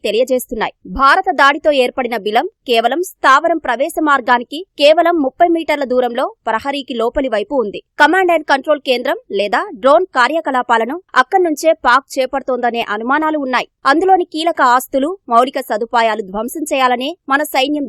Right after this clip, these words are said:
దాడి చేసి ఉండొచ్చని ఇంటెల్ ల్యాబ్‌కు చెందిన జియోస్పేషియల్ ఇంటెలిజెన్స్ పరిశోధకుడు డేమియన్ సైమన్ తెలిపారు. అత్యాధునిక గైడెడ్ అమ్యునిషన్‌తో భూగర్భ నిర్మాణాలను సైతం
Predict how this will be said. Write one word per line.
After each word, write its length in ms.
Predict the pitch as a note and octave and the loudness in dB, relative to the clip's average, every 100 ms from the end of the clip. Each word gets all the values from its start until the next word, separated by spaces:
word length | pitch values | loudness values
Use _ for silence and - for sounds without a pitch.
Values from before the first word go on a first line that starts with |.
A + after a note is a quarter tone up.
| G#3 | 0
దాడి 200 | G#3 C4+ | 0 0
చేసి 180 | D4 C#4 A#3+ | -4 -4 -6
ఉండొచ్చని 440 | A3 A#3 A#3 C4 F#4+ - D4+ | -4 -4 -4 -8 -8 -4 -2
ఇంటెల్ 260 | G4+ G4+ | 0 2
ల్యాబ్‌కు 280 | E4 C#4+ D4+ B3+ | 2 0 -4 -6
చెందిన 240 | B3+ A#3+ C4+ F#4 A#3 G#3+ | -4 -2 -4 -6 -8 -2
జియోస్పేషియల్ 840 | D4+ F#4 - - C#4 - D4 - G#3+ | 0 0 -2 0 0 0 -4 -4 -8
ఇంటెలిజెన్స్ 520 | C4 B3+ A3+ A#3+ - - | -6 -6 -4 -4 -4 -6
పరిశోధకుడు 560 | A3 - A3+ A3 A#3+ F4 - | -6 -4 -4 -4 -4 -8 0
డేమియన్ 500 | A#3+ D4 F4+ F4 - | 4 4 4 -2 -2
సైమన్ 280 | B3+ A#3+ D4 A#3+ | -4 -2 -4 -6
తెలిపారు. 360 | A3 G#3+ E3 - - | -4 -4 -4 -6 -4
అత్యాధునిక 580 | B3 - G4 F#4+ F4+ E4+ C#4+ | -4 2 2 2 0 0 0
గైడెడ్ 280 | C4+ C4+ C#4 - | 0 0 -2 -2
అమ్యునిషన్‌తో 560 | A3+ C#4 - B3+ B3 D4+ C#5 - G#3+ | -4 -4 -4 -6 0 -2 -2 -8 -6
భూగర్భ 340 | D4+ E4 D4+ C#4+ | -2 0 0 -2
నిర్మాణాలను 560 | B3 B3 E4 D#4 C#4+ C#4 - | -2 -2 0 0 0 -4 -4
సైతం 260 | A#3 C4 | -4 -4